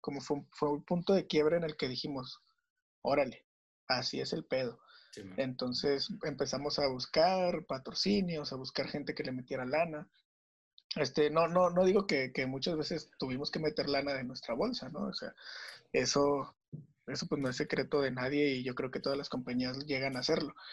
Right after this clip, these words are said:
Speaker 2: Mm.
Speaker 1: Entonces, pero sí, el, el meterse a, a convocatorias, a becas, este, estímulos, todo eso es, es bien importante. O sea, te-, tienes que saber armar una carpeta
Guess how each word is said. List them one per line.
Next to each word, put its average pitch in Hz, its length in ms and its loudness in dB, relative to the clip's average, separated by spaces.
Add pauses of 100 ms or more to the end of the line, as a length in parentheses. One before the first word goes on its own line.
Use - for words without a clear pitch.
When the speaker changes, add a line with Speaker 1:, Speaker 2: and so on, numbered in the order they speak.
(340)
Speaker 2:
Mm. 101 260 -20
Speaker 1:
Entonces, 135 880 0 (360)
pero 160 180 4
sí, 160 320 4
el, 147 340 4
el 139 180 0
meterse 139 480 0
a, 147 220 4
a 135 80 -4
convocatorias, 139 1040 0
a 131 100 -6
becas, 135 580 0 (320)
este, 131 480 -8
estímulos, 139 880 0
todo 151 240 0
eso 175 180 -4
es, 170 80 -4 (160)
es 147 300 -2
bien 151 180 0
importante. 175 560 -4
O 156 60 -2
sea, 147 100 -8 (100)
te-, 214 220 -4
tienes 170 260 -4
que 190 100 -8
saber 170 300 2
armar 170 340 0
una 175 160 -4
carpeta 151 540 -6